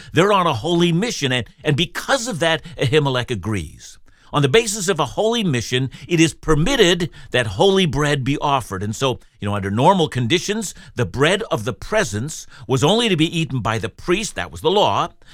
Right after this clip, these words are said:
But the law also provided for exceptions. And this sacred mission, said David, is just such an exception. Now, this is the key point,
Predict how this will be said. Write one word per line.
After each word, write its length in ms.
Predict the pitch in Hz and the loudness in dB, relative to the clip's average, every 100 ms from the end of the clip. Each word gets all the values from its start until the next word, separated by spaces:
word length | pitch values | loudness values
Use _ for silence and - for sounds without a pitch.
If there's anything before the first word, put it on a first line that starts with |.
| - - | -8 -2
But 160 | 147 | 0
the 100 | 139 | 0
law 220 | 135 202 214 | 2 2 4
also 340 | 165 185 - 208 | 2 2 0 -4
provided 540 | 175 131 127 147 135 | -2 -2 0 -2 -4
for 180 | - 139 | -6 -6
exceptions. 1000 | 131 - - 214 214 - 107 131 156 - - _ _ _ - | -8 -10 -6 -4 -4 -6 -4 -4 -8 -14 -20 _ _ _ -16
And 120 | 80 | -8
this 160 | 170 - | -6 -2
sacred 460 | 240 233 247 214 | 0 0 -2 -4
mission, 380 | 233 254 - 113 | -2 -2 -2 -4
said 240 | - 107 | -4 -4
David, 320 | 120 117 127 123 | -2 -2 -2 -4
is 160 | 113 | -8
just 420 | 92 143 147 - - | -4 -2 -2 -6 -18
such 380 | - - 123 - | -14 -6 -6 -4
an 80 | 117 | -6
exception. 560 | 107 - 95 - - - _ _ | -6 -6 -6 -8 -16 -20 _ _
Now, 80 | 110 | -6
this 180 | 117 - | -4 -6
is 120 | 190 | -8
the 100 | 233 | -10
key 260 | - 143 135 | -8 -6 -6
point, 420 | - 190 104 | -6 -4 -4